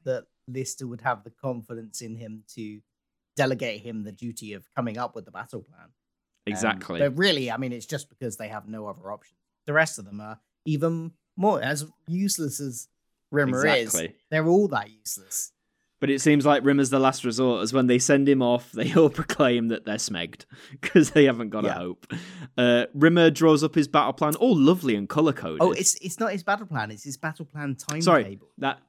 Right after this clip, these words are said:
Speaker 2: yes, that's right,
Speaker 1: Which is
Speaker 2: battle plan timetable.
Speaker 1: exactly what he used to do when he, 'cause he references, "Oh, this will be like an exam,"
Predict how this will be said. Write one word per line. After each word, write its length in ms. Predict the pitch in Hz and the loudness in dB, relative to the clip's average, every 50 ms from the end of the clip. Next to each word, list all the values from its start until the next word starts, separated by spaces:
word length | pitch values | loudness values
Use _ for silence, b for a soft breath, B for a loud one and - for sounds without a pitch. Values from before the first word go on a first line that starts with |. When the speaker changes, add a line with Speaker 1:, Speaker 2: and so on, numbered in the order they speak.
| _ _ - | _ _ 0
Speaker 2:
yes, 300 | 127 135 135 127 127 - | 2 4 4 4 2 0
that's 240 | - 117 - - | -4 -4 -4 -2
right, 120 | 123 123 120 | 0 0 0
Speaker 1:
Which 80 | 110 | 2
is 40 | 165 | 2
Speaker 2:
battle 160 | 139 120 135 | 0 0 0
plan 240 | 131 - 147 123 120 | -2 -2 -4 -4 -4
timetable. 260 | 113 - 127 127 131 | -2 -2 -2 0 -2
Speaker 1:
exactly 480 | 139 170 202 185 180 - - 180 180 170 | 0 4 4 4 4 4 2 -2 0 0
what 200 | 160 170 170 147 | 0 0 -2 -4
he 100 | 151 156 | -4 -8
used 240 | 156 151 151 143 - | -8 -8 -10 -10 -10
to 80 | 156 | -10
do 180 | 139 151 151 143 | -8 -8 -8 -8
when 140 | 135 143 135 | -8 -8 -8
he, 80 | 139 131 131 | -10 -10 -12
'cause 160 | 131 - 156 | -10 -8 -6
he 80 | 165 175 | -6 -4
references, 640 | 165 190 185 - - 180 156 143 - 160 147 127 143 | -4 -4 -4 -4 -6 -10 -8 -6 -8 -8 -8 -8 -8
"Oh, 140 | 143 143 | -6 -6
this 180 | 131 127 127 - | -6 -8 -8 -10
will 80 | 139 123 | -10 -10
be 80 | 127 123 | -10 -8
like 220 | 123 117 117 - | -10 -10 -10 -12
an 80 | 123 117 | -14 -16
exam," 420 | 110 101 120 131 120 110 107 104 | -14 -10 -6 -4 -4 -4 -4 -6